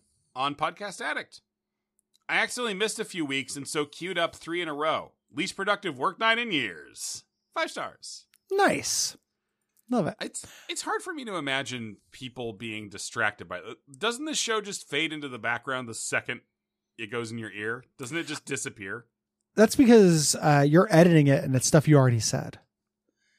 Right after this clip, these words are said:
Speaker 1: Yeah, but your stuff too, I also get rid of.
Speaker 2: Yeah, no, I know. I, but, but the, <laughs> like, I'm just saying, if you didn't know anything that was gonna, you heard that stuff. You have an ancestral memory of it.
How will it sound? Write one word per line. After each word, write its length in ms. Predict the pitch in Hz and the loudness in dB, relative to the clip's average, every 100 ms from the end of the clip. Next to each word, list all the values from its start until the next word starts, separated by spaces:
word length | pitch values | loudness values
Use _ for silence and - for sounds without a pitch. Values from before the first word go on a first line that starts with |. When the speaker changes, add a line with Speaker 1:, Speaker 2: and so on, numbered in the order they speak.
| - _ _ _ _ _ | -20 _ _ _ _ _
Speaker 1:
Yeah, 240 | 214 240 180 | 0 4 6
but 140 | 170 | 4
your 140 | 180 185 | 0 0
stuff 280 | - 143 | 0 0
too, 220 | - 123 90 | -2 -8 -6
I 100 | 87 | -8
also 260 | 87 - | -10 -12
get 180 | 73 67 | -18 -20
rid 100 | 64 | -20
of. 60 | 65 - - - - - - | -20 -20 -20 -20 -20 -20 2
Speaker 2:
Yeah, 120 | 254 | 6
no, 180 | 233 202 | 10 10
I 120 | 226 | 8
know. 280 | 226 127 - _ _ _ _ - | 4 0 -10 _ _ _ _ 4
I, 280 | 196 185 | 8 8
but, 180 | 170 196 | 8 8
but 140 | 180 175 | 8 10
the, 240 | 202 160 - - - 220 | 10 10 6 6 8 8
<laughs> 440 | - - - - - | 6 4 2 2 8
like, 340 | 175 160 - - - - - | 10 10 8 -14 -16 -8 2
I'm 140 | 233 | 6
just 140 | 233 | 6
saying, 160 | 214 170 | 6 4
if 100 | 147 | 4
you 80 | 165 | 2
didn't 200 | 180 175 | 2 4
know 200 | 165 160 | 6 6
anything 380 | 139 165 185 185 | 4 2 2 2
that 80 | |
was 100 | 180 | 2
gonna, 280 | 190 185 185 214 | 2 0 -2 -4
you 280 | 175 214 196 | -4 0 0
heard 320 | - 302 170 | 4 2 4
that 160 | 131 | 0
stuff. 240 | - 139 123 | -2 -4 4
You 80 | 190 | 4
have 100 | 180 | 4
an 60 | |
ancestral 440 | 160 165 151 143 127 | 2 2 -2 -2 -4
memory 300 | 143 143 117 | -2 -4 -6
of 120 | 120 | -10
it. 160 | 131 | -12